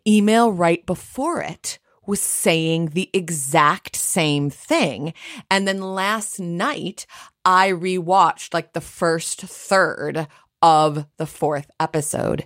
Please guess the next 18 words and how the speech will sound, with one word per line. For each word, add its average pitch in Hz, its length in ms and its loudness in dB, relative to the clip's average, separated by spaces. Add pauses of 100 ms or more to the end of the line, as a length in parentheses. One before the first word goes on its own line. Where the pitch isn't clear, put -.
(300)
Dear - 180 -14
Jesse, - 540 -10
you 180 80 4
know 208 80 6
what's 247 160 -2
important - 380 -8
to - 100 -8
me? - 380 -12 (580)
To - 160 -4
watch - 280 -4
that - 180 -10
shit - 260 -6
in - 80 -16
full, - 480 -2
but - 200 -10
I - 100 -8
watched - 420 -14
it - 120 -18